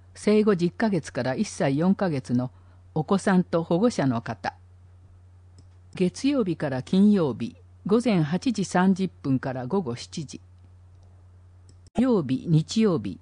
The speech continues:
午前十時から午後五時。図書館、午前九時三十分から午後七時。土曜日、日曜日、祝日は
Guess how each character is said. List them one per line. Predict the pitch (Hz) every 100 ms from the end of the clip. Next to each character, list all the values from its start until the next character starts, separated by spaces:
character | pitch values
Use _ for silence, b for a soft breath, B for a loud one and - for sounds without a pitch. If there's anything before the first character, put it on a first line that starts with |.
| -
午 | - 247
前 | 240 175
十 | 147 226 214
時 | 139
か | 127 113
ら | 104
午 | 127 175
後 | 143
五 | 113 143
時。 | 127 - - - - - - - - - - -
図 | -
書 | 208 220
館、 | - 120 131 - - - 185
午 | 254
前 | 240 170
九 | - 233
時 | 180
三 | 185 196
十 | 202
分 | 202 - 139 135
か | 139
ら | 127 127
午 | 196
後 | 131
七 | 127 - 185
時。 | 156 - - - - b b b b
土 | 147 202
曜 | 240 190
日、 | 131 139
日 | 151 - 208
曜 | 165
日、 | 113 113
祝 | - - 196
日 | 185 175 -
は | 156 156